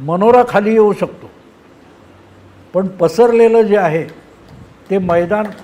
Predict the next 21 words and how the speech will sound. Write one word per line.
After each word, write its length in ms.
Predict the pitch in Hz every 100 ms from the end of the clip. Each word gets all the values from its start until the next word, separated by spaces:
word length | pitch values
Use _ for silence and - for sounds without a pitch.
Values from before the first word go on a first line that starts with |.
| - - - -
भूकंपाशिवाय 800 | 143 160 226 226 226 214 214 214
गाडलं 360 | 190 175 175 175
जात 180 | 156 143
नाही. 180 | - - - - - - - - - - - - - -
तेव्हा 220 | 202 240 196 - 147
पाच 320 | 202 247 220
वर्ष 360 | 233 202 -
ज्या 280 | 226 214 190
पद्धतीचा 640 | 190 190 147 185 196 202 214
पक्ष 400 | 214 202 202 190 127 - - - -
अमित 240 | 156 196 214
शहानी 280 | 190 202 214
उभा 280 | 196 175 190
केला 240 | 185 175
आहे, 120 | 208 214 - - -
तो 80 |
पुढच्या 440 | 185 175 175 170 202
वीस 340 | 151 196 202
वर्ष 300 | 202 196 196
चालला 500 | 208 208 165 170 190
पाहिजे 360 | 185 175 175